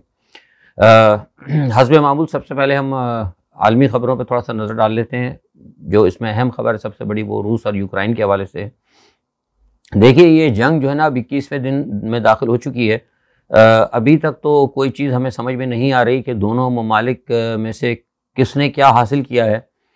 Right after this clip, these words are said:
अ, लेकिन इसके पस मंज़र में आप लोग अगर देखें तो आपको बहुत सारी चीज़ें नज़र आएंगी। मिसाल के तौर पर ये कि एक तो ये कि इसमें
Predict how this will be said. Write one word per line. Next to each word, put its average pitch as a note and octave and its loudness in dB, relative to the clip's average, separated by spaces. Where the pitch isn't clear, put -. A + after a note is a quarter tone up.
अ, A#2+ 10
लेकिन C#3+ 4
इसके F#3 -4
पस D#3 -4
मंज़र C#3+ 4
में D#3+ -4
आप C#3+ 4
लोग D3+ -2
अगर C#3+ -2
देखें B2 -4
तो D3 0
आपको D3 2
बहुत B2+ 0
सारी C#3 -4
चीज़ें B2 -6
नज़र A2 -4
आएंगी। G#2 -6
मिसाल C#3 0
के C#3+ -4
तौर B2+ -4
पर C3 -6
ये B2+ -2
कि C#3 6
एक E3 4
तो D#3+ -4
ये D3+ -2
कि D#3 -4
इसमें D3 -2